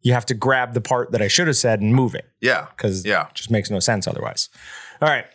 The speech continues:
Speaker 1: Uh, Bratfest is fast approaching. We have just over a month to it. It's August nineteenth. You're listening to this on July seventh. So get your tickets now.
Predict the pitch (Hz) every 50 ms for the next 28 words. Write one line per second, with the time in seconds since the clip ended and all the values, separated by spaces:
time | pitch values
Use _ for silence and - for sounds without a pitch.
0 | _ _ - 160 147 135 131 127 110 143 160 175 185 - 208 190 175 160 - -
1 | 175 170 165 160 147 143 - - - - - - - 160 156 135 - - 147 -
2 | 165 170 170 - - 190 202 202 196 - - - _ _ _ 147 127 123 120 123
3 | 123 120 113 110 107 104 - - 131 131 139 147 143 - - - 156 156 143 143
4 | 151 147 147 143 147 135 - - 127 120 117 113 110 104 110 117 131 151 156 -
5 | - - - 175 175 170 - 123 113 104 - - 123 123 120 120 - - 127 120
6 | 117 117 - 175 180 175 160 - - - _ - - - - - _ - 123 123
7 | 120 120 113 - 131 120 117 113 107 - - 113 110 107 107 107 110 107 107 95
8 | - - 143 135 127 135 135 127 - - - - 117 107 107 104 104 104 95 -
9 | 143 143 - 147 139 - 147 127 131 117 - 147 151 151 147 147 131